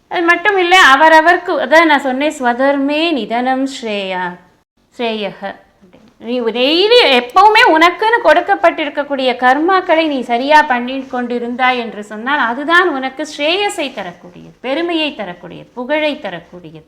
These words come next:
நன்மையை தரக்கூடியது. மற்றதெல்லாம், மற்றவனுடைய காரியத்தை எடுத்து வச்சுன்னு, "நான் கொஞ்ச நாளைக்கு நான் அவன் மாதிரி வேலை பண்றேனே" அப்படின்னா,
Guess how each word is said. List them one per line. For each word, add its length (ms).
நன்மையை 640
தரக்கூடியது. 540
மற்றதெல்லாம், 640
மற்றவனுடைய 600
காரியத்தை 440
எடுத்து 220
வச்சுன்னு, 260
"நான் 220
கொஞ்ச 240
நாளைக்கு 340
நான் 220
அவன் 140
மாதிரி 280
வேலை 300
பண்றேனே" 540
அப்படின்னா, 360